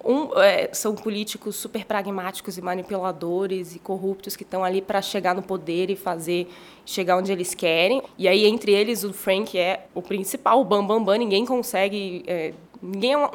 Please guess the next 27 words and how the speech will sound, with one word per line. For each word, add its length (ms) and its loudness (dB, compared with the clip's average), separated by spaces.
um 40 2
obstáculo 1040 0
à 60 4
altura 480 0
dele. 420 -2
E 80 0
todos 260 4
os 140 4
outros 260 2
são 140 0
pessoas 460 0
burras, 720 -2
idiotas, 560 2
que 80 -12
tão 280 0
lá 300 4
deixando 420 0
se 120 -10
passar 340 0
pra 180 0
trás. 460 0
O 40 -10
presidente 600 -6
renuncia 580 -6
de 100 -10
um 100 -6
jeito, 400 -8